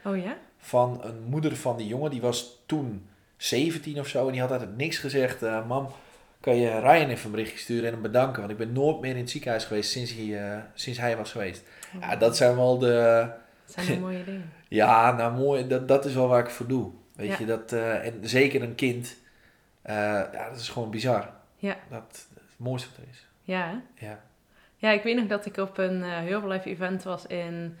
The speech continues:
Speaker 1: Ermelo,
Speaker 2: Hmm.
Speaker 1: dacht ik. En toen zag ik jou, dat weet ik ook nog. En toen zei Tanja, een vriendin, eh, van ons, die zei tegen mij van, "Ja, dat is Ryan." En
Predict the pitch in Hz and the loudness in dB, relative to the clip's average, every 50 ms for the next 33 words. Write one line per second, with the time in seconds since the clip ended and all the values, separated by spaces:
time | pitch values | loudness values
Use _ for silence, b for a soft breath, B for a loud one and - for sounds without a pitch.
0 | B B B B B B B B _ 190 196 202 220 240 233 233 226 220 220 220 | B B B B B B B B _ -2 0 0 2 0 0 0 0 0 -2 -2
1 | 226 247 285 381 - - - _ - 113 107 104 98 98 - - - - - - | -2 -4 -6 -6 -10 -12 -16 _ -12 -12 -10 -10 -8 -8 -8 -10 -10 -10 -10 -10
2 | - - - - B B B B B B B B - 180 185 185 185 185 180 165 | -10 -10 -12 -16 B B B B B B B B -6 -4 -4 -4 -4 -4 -4 -4
3 | 151 - - - _ 151 - 185 165 170 165 - - 165 165 165 185 208 262 339 | -6 -8 -12 -16 _ -8 -6 -6 -6 -6 -8 -8 -2 2 4 4 4 4 2 0
4 | 370 - - - - - 151 - - - 165 170 208 208 233 294 - - - - | -2 -6 -10 -8 -8 -8 -8 -6 -4 -6 -4 -2 -2 -2 -2 -2 -4 -6 -6 -6
5 | 175 175 165 175 180 170 180 165 160 160 - - 214 226 254 233 170 139 143 190 | -6 -6 -6 -8 -4 -2 -2 -2 -2 -4 0 2 4 4 4 4 2 0 -2 -4
6 | 247 220 180 - - 160 160 156 160 160 160 160 156 156 156 151 151 151 151 147 | -4 -4 -6 -8 -8 -8 -8 -6 -6 -6 -6 -8 -8 -8 -8 -8 -10 -10 -10 -8
7 | 170 170 - - 170 170 165 - - - 175 165 - 175 160 160 165 170 165 170 | -8 -8 -6 -6 -6 -6 -8 -8 -10 -10 -10 -2 0 0 0 0 -4 -10 -12 -12
8 | 170 165 165 185 247 277 285 262 - 165 156 160 151 190 220 254 277 285 285 294 | -12 -12 -12 -12 -12 -10 -8 -8 -10 -10 -12 -2 0 2 2 2 2 -2 -4 -6
9 | 311 311 b b b b b b b b b b b b b b _ - 175 | -8 -10 b b b b b b b b b b b b b b _ -14 -10